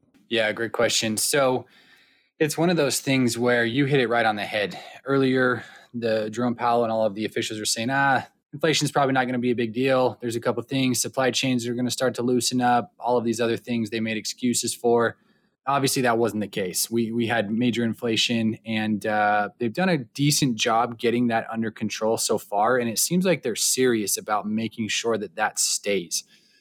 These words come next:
What they really don't wanna have happen is, "Hey, job's done, everybody get a pat on the back," and then, "Ah, crap, inflation went up to five, six, seven percent again, and now they gotta restart that process over," going on this yo-yo journey,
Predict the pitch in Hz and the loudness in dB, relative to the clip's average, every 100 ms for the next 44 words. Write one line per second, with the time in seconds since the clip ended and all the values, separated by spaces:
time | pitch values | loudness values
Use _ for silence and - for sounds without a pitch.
0 | _ _ - 143 131 110 117 143 185 185 | _ _ -4 2 2 2 -2 0 2 4
1 | 147 120 123 117 117 110 117 95 123 113 | 2 -2 -4 -4 -4 -4 -4 -2 -2 -2
2 | - 104 101 110 107 104 - 160 156 147 | -2 -8 -8 -4 -4 -4 -2 0 2 2
3 | 131 113 127 131 120 131 127 127 123 120 | 2 0 0 -2 -2 -2 0 -2 -2 -2
4 | 123 120 110 117 120 123 120 113 98 139 | 0 0 -2 -4 -2 -2 0 -2 -2 0
5 | 135 117 113 - - _ 120 117 113 143 | 2 2 0 -6 -20 _ -4 -2 2 2
6 | 131 123 - 131 135 120 - 139 127 107 | 2 0 -2 0 0 -2 -4 -2 0 0
7 | - 127 117 127 127 127 123 120 113 117 | -4 -6 -2 0 0 0 0 0 -2 -6
8 | - 123 120 113 127 113 - 120 113 113 | -2 2 2 0 -2 -2 -2 0 -2 -4
9 | - 139 127 120 113 110 113 117 113 107 | -2 0 0 -2 -2 -2 -2 -2 -2 -2
10 | 104 104 113 117 - 117 107 107 107 117 | -4 -4 -2 -2 2 0 2 -2 -2 0
11 | 107 - 104 - 110 101 95 110 113 107 | 0 0 0 0 0 -2 -4 -2 0 0
12 | 104 101 - - _ - _ 113 117 131 | 0 -2 -4 -6 _ -20 _ -4 2 4
13 | 123 120 110 104 110 107 107 107 113 | 4 2 0 -2 0 0 2 0 -2